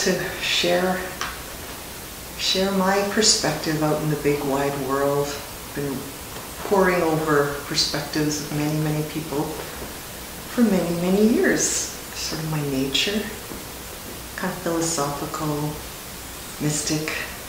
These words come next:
scientific, intuitive,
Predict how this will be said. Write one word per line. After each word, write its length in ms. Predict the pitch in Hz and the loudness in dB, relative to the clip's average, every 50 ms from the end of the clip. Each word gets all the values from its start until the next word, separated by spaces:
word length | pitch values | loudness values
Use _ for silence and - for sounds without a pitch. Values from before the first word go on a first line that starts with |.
| - - - - - - - - - - - - - - | -12 -12 -12 -12 -10 -10 -10 -10 -12 -12 -12 -12 -12 -10
scientific, 800 | - - - 160 156 151 - - 160 156 - 160 151 - - - - - - - - - - - - - - - - - - - - - - - - - - - - - - | -8 -4 -2 0 0 0 0 0 -2 -2 -2 -2 -2 -2 -2 -4 -6 -6 -8 -10 -10 -12 -12 -12 -12 -12 -12 -12 -12 -12 -12 -12 -12 -12 -12 -12 -12 -12 -12 -12 -12 -10 -6
intuitive, 580 | 156 151 - - 160 151 151 147 156 156 156 | -4 -2 0 2 4 4 4 4 2 2 0